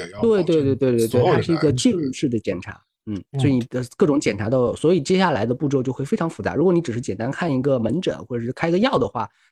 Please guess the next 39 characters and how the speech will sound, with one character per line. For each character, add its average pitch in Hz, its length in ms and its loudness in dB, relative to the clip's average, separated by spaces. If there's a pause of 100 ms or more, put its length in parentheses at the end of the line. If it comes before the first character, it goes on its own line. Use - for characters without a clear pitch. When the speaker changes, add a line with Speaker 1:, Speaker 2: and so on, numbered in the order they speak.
Speaker 1:
嗯。 147 140 -2
Speaker 2:
呃， 113 300 0
一 123 80 0
个 185 80 2
上 208 220 -2
午 110 60 -6
就 107 100 -2
能 107 100 -2
解 107 120 -6
决 92 80 -4
问 104 200 -6
题， 98 160 -10
而 107 140 -6
且 123 80 -4
不 117 100 -8
耽 135 180 0
误 120 60 -4
你 90 80 -8
上 107 180 -6
班。 117 160 -6 (680)
Speaker 1:
嗯， 123 220 -2 (300)
所 160 120 2
以 180 100 4
后 170 200 2
来 120 220 2
你 170 220 4
其 - 120 -2
实 156 80 0
还 - 160 2
是 180 100 0
选 98 220 -2
择 95 120 -12
了 101 40 -8
Speaker 2:
所 110 180 -4
以 110 60 -6 (560)
Speaker 1:
蜀 113 260 2
道 131 200 4
难 107 200 -2
的 113 100 0